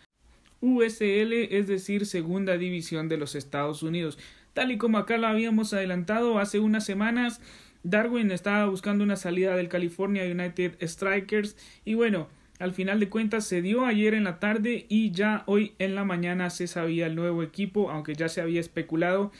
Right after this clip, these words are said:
Esto gracias a los amigos de Deporsul, que fueron los primeros que dieron el nombre del equipo. Y bueno, como les digo, Darwin ya el día de hoy va a ser titular. A este momento que estoy grabando el video,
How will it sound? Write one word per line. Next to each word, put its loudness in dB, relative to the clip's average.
Esto -4
gracias -2
a -6
los -4
amigos -2
de 0
Deporsul, -2
que -4
fueron -2
los -4
primeros -4
que -2
dieron 2
el 0
nombre 2
del 2
equipo. 0
Y -2
bueno, 2
como 2
les 0
digo, 0
Darwin 2
ya 2
el 0
día 4
de 4
hoy 4
va 2
a -2
ser -4
titular. 0
A 0
este -2
momento -2
que -8
estoy -2
grabando -2
el 2
video, 2